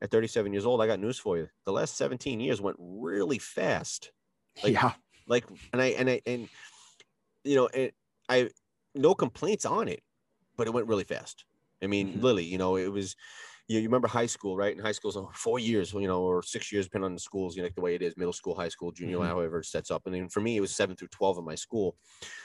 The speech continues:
Speaker 1: Um, you know, I remember graduating high school, right, in two thousand one, you know, date myself a little. But in two thousand one, I gra-,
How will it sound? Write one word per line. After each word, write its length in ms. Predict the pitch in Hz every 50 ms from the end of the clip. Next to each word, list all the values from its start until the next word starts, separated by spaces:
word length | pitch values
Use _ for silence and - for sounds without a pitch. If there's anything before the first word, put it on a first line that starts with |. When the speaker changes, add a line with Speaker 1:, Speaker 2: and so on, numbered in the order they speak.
| - - -
Speaker 1:
Um, 560 | - 95 90 87 87 87 85 85 82 78 76 _ _
you 80 | -
know, 60 | 92 92
I 40 |
remember 220 | 110 120 117 107 95
graduating 460 | 92 101 101 101 95 98 92 87 87
high 140 | 95 95 95
school, 300 | 92 - - 90 87 90
right, 180 | 87 87 92
in 60 | 85 -
two 120 | - 101
thousand 280 | 98 92 90 82 87 78
one, 260 | 78 78 80 92 95 -
you 80 | - 87
know, 80 | 85 82
date 200 | 82 87 87 -
myself 320 | - 92 - - 92 95
a 40 | 92
little. 260 | 82 82 85 98 - _ _ _ _ _ _ _ _ _ _ _ _ _ - -
But 180 | 113 107 101 98
in 60 | -
two 140 | 104 113 120
thousand 240 | 110 110 104 104 104
one, 120 | 101 98
I 80 | 98 95
gra-, 160 | - 98 101